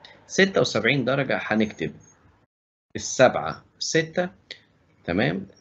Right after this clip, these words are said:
بدوس على السبعة والستة، دي سهلة، وبعدين بدوس على علامة الكومة، أنا واقف لك عليها بالسهم، أوضحها لك تاني أهي.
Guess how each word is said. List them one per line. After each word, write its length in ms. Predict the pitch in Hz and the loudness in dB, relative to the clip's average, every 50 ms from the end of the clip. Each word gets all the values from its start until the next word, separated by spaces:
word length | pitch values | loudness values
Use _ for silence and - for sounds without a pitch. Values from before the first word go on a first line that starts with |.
| _ _ _ | _ _ _
بدوس 460 | 90 87 80 98 104 95 - - - - | -6 -2 -2 0 -2 -2 -4 -6 -8 -8
على 340 | - 82 87 87 82 - | 0 0 2 2 2 -2
السبعة 480 | - - - - - 120 135 151 151 156 | -4 -10 -8 0 2 2 2 2 0 0
والستة، 420 | 151 151 - - 147 - - 110 | 0 -2 0 -2 -4 -2 0 -2
دي 140 | 98 107 117 | 0 0 -2
سهلة، 300 | - - 82 82 78 - | -2 -2 -2 -2 -2 0
وبعدين 340 | 87 101 101 117 165 180 180 | 4 4 4 6 4 0 0
بدوس 320 | 151 131 135 143 - - | 0 0 0 0 0 2
على 160 | 110 92 87 87 | 0 2 2 2
علامة 280 | 82 92 107 113 110 - | 2 2 2 2 2 -2
الكومة، 360 | 90 87 - 82 76 73 55 76 | -6 -8 -4 -2 -2 0 0 2
أنا 100 | 101 101 | 2 2
واقف 240 | 127 127 - - | 2 0 0 -2
لك 120 | 98 - 82 | -4 -2 0
عليها 180 | 85 98 104 | 2 2 2
بالسهم، 420 | 85 - - - - - - - - - | 0 0 -4 -6 -6 -8 -10 -12 -12 -8
أوضحها 480 | - 73 - - 73 71 - - - 92 | -6 -4 -4 -4 -6 -10 -6 -4 -2 -2
لك 180 | 90 - - - | -2 -4 -2 -2
تاني 280 | 104 117 117 117 107 | -2 0 0 -2 -2
أهي. 180 | 113 139 180 | -2 -2 -4